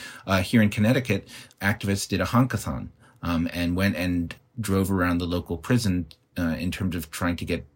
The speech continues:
attention to the plight of the incarcerated in the context of covid nineteen, in their cars with their signs, acting up, uh, on behalf of inmates. But again, in a situation which didn't put them at bodily harm in terms of,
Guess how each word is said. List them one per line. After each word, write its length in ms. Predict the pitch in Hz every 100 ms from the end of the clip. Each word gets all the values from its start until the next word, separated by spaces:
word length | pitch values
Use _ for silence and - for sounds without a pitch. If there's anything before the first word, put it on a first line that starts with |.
| _ -
attention 420 | - 104 95 92
to 80 | 82
the 100 | 82
plight 320 | - 90 87
of 300 | 82 80 -
the 80 | 87
incarcerated 580 | 80 113 120 - 85 80
in 80 |
the 80 | 78
context 400 | - 82 85 -
of 80 | 80
covid 320 | - 82 82
nineteen, 560 | 82 82 - 127 90 90 - - - -
in 120 | 113
their 100 | 123
cars 380 | 120 107 101 95
with 140 | 107
their 100 | 113
signs, 560 | 107 98 87 87 95 - - - _ -
acting 360 | 101 - 98
up, 240 | 87 113 - _
uh, 160 | 82 87 -
on 140 | 95
behalf 340 | 90 90 85 95
of 120 | 82
inmates. 460 | 87 82 - - - - -
But 120 | 98
again, 300 | 101 120 90
in 140 | 92
a 60 | 85
situation 560 | 104 95 90 90 95
which 200 | 87 -
didn't 180 | 98 98
put 140 | 101 95
them 140 | 90
at 140 | 82
bodily 320 | 85 82 87 85
harm 460 | 87 85 87 110 - - -
in 140 | 90
terms 260 | - 98 90
of, 180 | 82